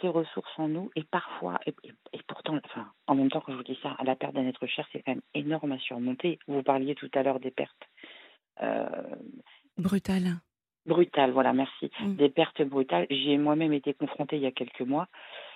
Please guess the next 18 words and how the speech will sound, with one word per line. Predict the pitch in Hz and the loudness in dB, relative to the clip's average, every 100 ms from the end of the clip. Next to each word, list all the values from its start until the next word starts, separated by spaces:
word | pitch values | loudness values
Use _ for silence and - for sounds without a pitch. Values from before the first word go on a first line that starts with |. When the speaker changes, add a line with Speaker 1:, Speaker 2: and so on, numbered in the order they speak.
| - _ - | -20 _ -8
Speaker 1:
et, | 143 139 - | -6 -6 -6
et | 165 131 - | -4 -4 -6
c'est, | - - - | -16 -16 -8
c'est | 135 | -6
pas | 131 123 - | -6 -8 -6
simple | 196 - - - - | -6 -6 -12 -14 -4
de | 139 | -2
se | 135 - | 0 0
relever | 139 135 131 135 | 2 2 4 2
de | 135 - | 2 -6
ça. | 139 131 - | -14 -6 -4
Et | |
quand | 147 180 | -2 0
déjà, | 175 165 160 180 190 180 | 0 0 0 0 0 -4
on | - 147 | -4 -2
n'a | 139 | 0
pas | 135 - 175 | 0 0 2
eu | 202 202 | 2 2